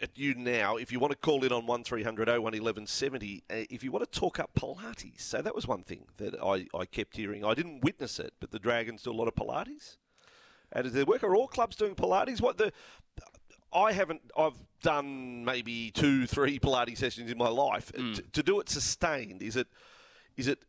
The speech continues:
Speaker 1: incredibly beneficial? Do you tell me? One three hundred oh one eleven seventy, Pilates.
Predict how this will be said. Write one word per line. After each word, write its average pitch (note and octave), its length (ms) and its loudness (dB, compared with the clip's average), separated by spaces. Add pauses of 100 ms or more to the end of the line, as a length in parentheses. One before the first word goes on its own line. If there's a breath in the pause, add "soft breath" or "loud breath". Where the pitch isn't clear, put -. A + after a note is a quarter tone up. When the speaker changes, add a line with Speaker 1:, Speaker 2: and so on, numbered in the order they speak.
Speaker 1:
incredibly F#3+ 540 0
beneficial? F#3 680 -2
Do A#3 80 -10
you G#3+ 80 -8
tell G#3+ 260 2
me? G#3 200 2
One D#3 180 2
three D#3 220 0
hundred D#3 260 2
oh D#3 140 4
one D3 160 2
eleven D3 340 0
seventy, D#3+ 420 0
Pilates. C3 680 2